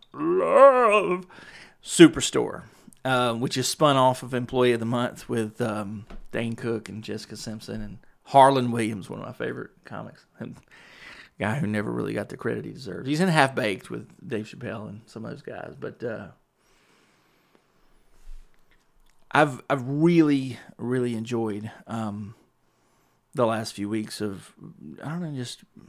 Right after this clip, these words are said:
I've, I've, I think everybody has room for progress in their life. So if you're looking at the springtime as a time to get out and do some projects in the garden, get some potted soil, put something in the ground,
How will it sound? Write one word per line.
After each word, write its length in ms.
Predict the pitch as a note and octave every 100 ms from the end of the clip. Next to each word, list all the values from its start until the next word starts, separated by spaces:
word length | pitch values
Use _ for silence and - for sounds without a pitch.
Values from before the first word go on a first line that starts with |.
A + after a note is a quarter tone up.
| B2+ _ _ _ _ _
I've, 200 | G2+ F#2 -
I've, 220 | - - - _ _ _ _ _ _ _ _ _ _ _ _
I 100 | -
think 160 | C#3 D3
everybody 480 | C#3+ C#3+ C3+ B2 A#2
has 320 | A#2+ A#2 -
room 240 | B2+ C3 B2
for 120 | A2+
progress 500 | - B2 A#2+ A2 A2
in 80 | A2+
their 120 | A2+
life. 420 | A2+ F#2 G2 - -
So 280 | - B2
if 220 | A2 A2+ -
you're 280 | B2 A2 -
looking 460 | - C3 C#3 - B2
at 80 | A2+
the 80 | -
springtime 720 | - A#2 A#2 A#2 A2+ A2 G#2
as 120 | A2
a 60 |
time 340 | A2 A#2 A2+ A2+
to 160 | A2+
get 160 | G#2 A#2+
out 280 | A#2+ A#2 -
and 100 | A2+
do 140 | B2+
some 300 | B2 G#2+ G#2 -
projects 420 | C3 A#2 A2+ -
in 60 |
the 80 | G2+
garden, 400 | A2 A2+ A#2+ F2
get 140 | G2+ E2+
some 160 | A#2+
potted 300 | B2 A#2+ A#2
soil, 480 | - B2 A#2+ G#2 D#2 - - - _ _ _
put 160 | C#3+ C3+
something 220 | C3+ C3
in 60 |
the 60 | B2
ground, 520 | A#2 A#2+ A2+ G2+ G2